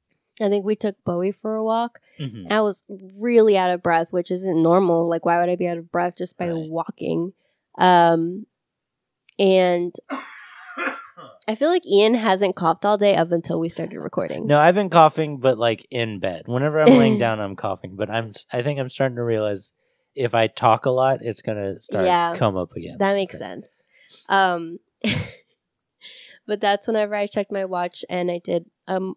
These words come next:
Speaker 1: few more tests on my heart rate with the E, what is it, E K G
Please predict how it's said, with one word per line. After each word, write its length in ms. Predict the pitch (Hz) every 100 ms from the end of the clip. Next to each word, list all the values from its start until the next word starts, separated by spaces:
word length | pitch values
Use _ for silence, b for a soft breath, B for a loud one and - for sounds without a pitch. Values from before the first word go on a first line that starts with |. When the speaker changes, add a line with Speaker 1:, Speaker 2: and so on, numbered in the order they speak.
| _ _
Speaker 1:
few 180 | - 214
more 180 | 202 185
tests 480 | 190 185 - - -
on 140 | 180
my 100 | 175
heart 160 | 185 -
rate 220 | 175 -
with 120 | 175 -
the 140 | - -
E, 520 | 180 175 175 170 180 _ _ _ _ _
what 120 | - 214
is 120 | 240
it, 80 | -
E 100 | 202
K 240 | - 214
G 560 | 196 202 208 220 233 233